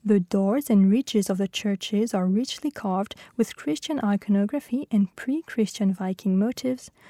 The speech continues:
such as dragons and other animals. These churches are the last, or perhaps the only, examples of medieval architecture built entirely of wood.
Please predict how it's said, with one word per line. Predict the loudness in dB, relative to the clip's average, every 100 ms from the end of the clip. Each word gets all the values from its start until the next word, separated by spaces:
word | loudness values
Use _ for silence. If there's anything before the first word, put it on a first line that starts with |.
| -20 -12
such | -6 -4 -2
as | -4
dragons | -2 0 0 0 0 0 0
and | -2 0
other | -2 -2 -4
animals. | -2 -2 -2 -2 -6 -10 _ _ _ _ _ -20 -6 2
These | 4 4
churches | -2 0 0 0 0 0 0
are | 0
the | 2 2
last, | 2 0 -4 -4
or | 0 2 0
perhaps | -2 -4 -2 -2 -4 0
the | 0 2
only, | 4 4 4
examples | 2 -2 -2 -2 -2 -2 -2 -2
of | -4 0
medieval | 0 0 -2 -2
architecture | -2 -2 -4 -6 -6 -4 -4 -2
built | -2 -4 0
entirely | 0 0 -4 -12 -6 -2 0 0 -2
of | -6 -6
wood. | -8 -8 -12